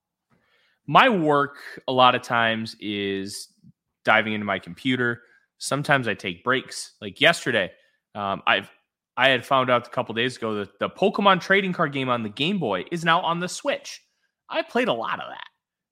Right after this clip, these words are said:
And in between all my work, my audio responsibilities, my writing responsibilities, and by doing so, like,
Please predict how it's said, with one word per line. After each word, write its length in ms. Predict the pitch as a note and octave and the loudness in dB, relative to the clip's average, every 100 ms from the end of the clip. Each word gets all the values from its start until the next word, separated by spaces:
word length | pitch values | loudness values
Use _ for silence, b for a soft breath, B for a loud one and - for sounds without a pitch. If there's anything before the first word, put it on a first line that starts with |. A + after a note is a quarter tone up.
| _ | _
And 380 | C3+ C3 C3 B2+ | 0 2 0 -2
in 180 | - C#3+ | -6 -6
between 560 | B2+ - C3 A#2+ A2+ G#2+ - | -6 -6 -4 -4 -6 -6 -4
all 120 | A#2 | -2
my 160 | G#2+ | -2
work, 360 | G2 G2 F#2 - _ _ | -4 -6 -8 -12 _ _
my 200 | G#2+ G2 - | -12 -10 -2
audio 340 | A2+ A2+ A2 | 0 0 -2
responsibilities, 800 | G#2+ G#2 - G#2+ G2+ G#2+ G#2 F#2+ | -6 -8 -6 -8 -8 -10 -10 -12
my 80 | F2 | -14
writing 280 | F2 A2 G#2+ | -6 -6 -6
responsibilities, 920 | G#2 - G2 G2 F#2+ G2+ F#2 F#2 - _ | -12 -8 -8 -8 -12 -10 -10 -12 -16 _
and 340 | G#2 G#2 G2+ - _ _ _ _ | -12 -10 -10 -14 _ _ _ _
by 120 | A#2+ A#2+ | 0 0
doing 380 | A#2+ C4 C#4+ | 0 -2 -2
so, 500 | F#3 - G#2+ G#2 G2+ - _ _ _ _ - | -4 0 0 2 -2 -10 _ _ _ _ -10
like, 220 | G#2+ G#2 | -10 -6